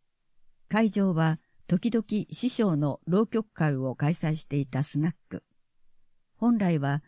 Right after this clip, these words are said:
師匠の前座的な立場で出る予定でしたが、姉弟子が代演を務め、その前座として不破和右衛門の芝居見物を披露することとなりました。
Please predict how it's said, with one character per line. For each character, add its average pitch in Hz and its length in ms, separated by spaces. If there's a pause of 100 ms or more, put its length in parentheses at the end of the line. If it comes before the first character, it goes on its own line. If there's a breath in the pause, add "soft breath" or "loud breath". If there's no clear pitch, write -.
(160 soft breath)
師 254 160
匠 202 220
の 143 300
前 202 160
座 214 160
的 214 200
な 202 120
立 196 260
場 175 140
で 147 100
出 160 140
る 151 100
予 139 140
定 151 200
で 151 140
し - 60
た 143 160
が、 127 200 (840)
姉 190 220
弟 214 160
子 190 140
が 185 200
代 175 300
演 170 160
を 156 100
務 156 300
め、 127 200 (880)
そ 185 220
の 220 200
前 196 220
座 185 160
と 180 140
し - 80
て 160 320 (220)
不 180 200
破 226 160
和 202 120
右 190 120
衛 214 140
門 139 260
の 127 220
芝 175 320
居 220 80
見 220 260
物 147 320
を 135 80
披 185 140
露 165 160
す 151 120
る 147 80
こ 147 140
と 143 120
と 135 120
な 131 100
り 131 100
ま 127 120
し - 80
た。 - 180